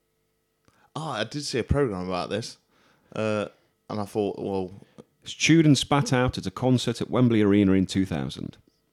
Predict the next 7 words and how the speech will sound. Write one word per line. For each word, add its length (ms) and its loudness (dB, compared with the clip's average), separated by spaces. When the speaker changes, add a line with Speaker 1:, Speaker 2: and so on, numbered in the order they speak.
Speaker 1:
Uh, 360 -4
three 220 0
hundred 240 -6
quid. 260 -6
Speaker 2:
Fourteen 540 6
thousand 500 4
dollars. 440 -2